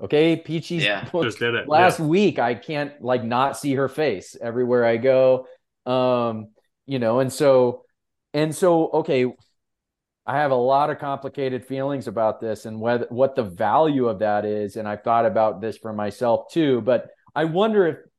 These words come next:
Speaker 1: what you're describing here is just gonna be a natural state of thing. There are gonna be these guys who are online,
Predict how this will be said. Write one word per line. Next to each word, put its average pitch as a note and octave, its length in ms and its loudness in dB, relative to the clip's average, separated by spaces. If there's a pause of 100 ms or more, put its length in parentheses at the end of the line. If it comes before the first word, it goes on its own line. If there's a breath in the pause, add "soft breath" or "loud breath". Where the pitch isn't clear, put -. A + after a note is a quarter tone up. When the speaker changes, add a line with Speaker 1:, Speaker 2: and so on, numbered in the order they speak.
(340)
Speaker 1:
what D#3+ 220 -2
you're D3+ 140 -2
describing C3 600 2
here A2+ 300 -6
is G2+ 80 -4
just D#3+ 240 -2
gonna D3 160 0
be B2 580 -4 (1000)
a C3 80 0
natural C#3 400 -2
state B2 300 -4
of A2+ 80 -8
thing. G#2+ 140 -10
There A#2+ 120 -2
are A#2+ 60 -4
gonna D3+ 180 -6
be E3 160 -6
these C3+ 260 -4
guys A2 420 -2
who A2 120 -8
are G2+ 180 -8
online, G2+ 800 -6